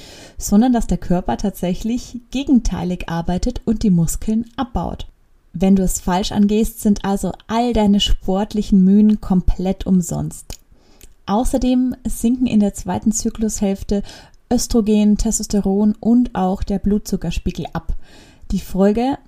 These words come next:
du hast weniger Energie und bist schneller erschöpft. So kann sich auch leider das Risiko für eine Verletzung erhöhen. Deswegen musst du da besonders vorsichtig sein. Wenn du jetzt in der zweiten Zyklushälfte genauso weiter trainierst wie in der ersten,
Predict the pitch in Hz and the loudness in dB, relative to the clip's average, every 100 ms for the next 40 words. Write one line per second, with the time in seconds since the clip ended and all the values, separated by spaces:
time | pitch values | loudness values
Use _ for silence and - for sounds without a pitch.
0 | 214 208 196 - - 175 202 247 247 208 | -2 0 0 -2 -8 -4 2 4 4 0
1 | - 190 185 214 233 254 - 202 202 196 | 0 0 0 -2 -4 -6 -2 0 0 -2
2 | 185 - - - 185 202 - 180 - 175 | -4 -8 -8 -2 -2 -2 -2 -4 -2 -4
3 | - - - - - - - - 220 220 | -4 -14 -14 -16 -20 -20 -16 -10 -6 -2
4 | 214 220 214 208 - 185 196 226 - 180 | 0 0 0 -4 -6 -2 -2 -2 -6 -8
5 | 175 220 220 196 - - 233 233 - 220 | -6 -4 -2 -2 -6 -4 -4 -4 -4 -4
6 | 196 - - 185 185 - 180 202 - 175 | -4 -6 -2 -2 -2 -4 -6 -6 -4 -4
7 | - 160 165 170 170 - 190 180 185 190 | -2 -4 -2 -2 -4 -6 -4 -2 -2 -4
8 | 202 180 180 - - - - 190 190 190 | -6 -6 -8 -14 -20 -16 -6 -2 0 0
9 | 185 - - 180 180 170 - - - - | 0 -4 -4 -2 -2 -2 -4 -4 -8 -10
10 | - - _ - - - - 165 196 208 | -14 -18 _ -20 -20 -20 -14 0 4 6
11 | 208 202 190 - - - 202 185 175 170 | 6 4 0 -4 -6 -2 4 4 4 -2
12 | - - 160 302 262 240 202 - 180 175 | -6 -6 -2 -2 -2 -2 -4 -2 -4 -2
13 | 190 196 190 202 294 294 226 214 247 220 | -4 0 0 0 -2 -2 -2 -4 -4 -2
14 | - 190 180 185 190 - 190 175 - 233 | 0 2 2 0 -4 -2 0 0 -2 -4
15 | 233 - 170 | -4 -2 -2